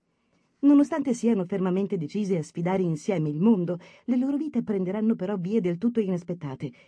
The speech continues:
e ciascuna dovrà imparare a scegliere da sola il proprio destino. Ragazze di campagna venne scritto in soli tre mesi e inviato ad un editore, il quale ricevette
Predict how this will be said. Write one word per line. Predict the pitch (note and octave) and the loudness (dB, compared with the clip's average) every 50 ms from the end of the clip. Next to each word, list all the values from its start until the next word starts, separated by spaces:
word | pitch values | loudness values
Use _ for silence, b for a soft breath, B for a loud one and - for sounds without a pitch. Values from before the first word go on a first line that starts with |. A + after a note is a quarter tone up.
| b b | b b
e | b - E3+ C#3+ | b -4 -4 -2
ciascuna | - A3+ A3 - - E3 C3 B2 C#3 C#3 C3 b b b b | -2 -4 -6 -4 -6 -8 -4 -4 -4 -4 -4 b b b b
dovrà | - A3+ A3+ A3+ A3 | 2 2 2 2 0
imparare | G#3+ G#3+ A3 A3+ - G#3 G3+ G#3+ A3+ A3 G#3 | 0 0 0 0 -2 -2 -2 -2 0 -2 -2
a | F#3+ | -2
scegliere | F3 - - A#3 A#3 A3 G3 F#3 E3+ | -4 -2 0 0 0 2 0 0 -2
da | E3 F3 E3+ | -2 -4 -6
sola | F3 - A3 A3+ A#3+ B3+ - _ _ | -4 -2 0 0 0 -2 -4 _ _
il | - G#3+ G3+ E3 | -6 -6 -4 -4
proprio | - E3+ D#3+ C#3+ - G3 G#3 G#3+ | -4 -6 -6 -6 -6 -6 -4 -4
destino. | F3+ G3+ G3 - - D#3+ C3+ C3+ C3 A#2+ - _ _ _ _ _ _ _ _ _ _ _ _ _ _ _ _ _ _ _ _ _ _ _ _ _ - | -4 -6 -6 -8 -8 -8 -6 -8 -10 -12 -14 _ _ _ _ _ _ _ _ _ _ _ _ _ _ _ _ _ _ _ _ _ _ _ _ _ -2
Ragazze | A3+ B3 B3+ A#3+ D#4+ E4+ - E4+ | 0 0 2 0 0 -2 -2 -2
di | B3 B3 | -2 -2
campagna | A#3+ G#3 F#3 F3 F3 E3+ D3 C#3+ D3+ E3 D#3 b b b b b b | -2 -2 -4 -2 -4 -4 -2 -2 -2 -2 -4 b b b b b b
venne | - - B3+ A#3 B3 | 0 4 6 6 4
scritto | A#3+ - - D4 C#4+ - C#4+ | 4 0 -4 -6 -4 -2 0
in | B3 A3+ G#3+ | 2 2 2
soli | - - C#4 C4 B3+ A#3+ | 0 -2 -2 -2 -2 -2
tre | - G3+ F#3 | -2 -2 0
mesi | F3+ F3+ F3 D#3+ D#3 C#3 D3 D#3 C#3+ | 0 2 0 0 -2 -2 -4 -6 -4
e | - F3 | -4 -2
inviato | F3+ E3 E3+ F3+ E3 F3 F#3+ G3+ G#3 G#3 - A3 G#3 G3+ | -2 0 0 0 0 -2 -2 -2 -2 -2 -2 0 0 0
ad | F#3 F3 E3+ | -2 -2 -2
un | G3 | -2
editore, | G#3 G3+ E3 F#3+ F3+ - D#3+ D3 D3 D#3+ D3+ b b b b b b | -2 -2 -4 -4 -6 -6 -6 -6 -6 -6 -8 b b b b b b
il | - A3 C4 A#3+ | -2 -2 -2 -2
quale | A#3+ A3 F#3 D#3 D3+ E3 G3 - | -2 -4 -4 -2 -2 -2 -2 -2
ricevette | - A#3 C4 B3 A#3+ D4 C4+ D#4 D4 - A3+ F#3 | -2 -4 -4 -4 -4 -4 -6 -6 -4 -4 -6 -6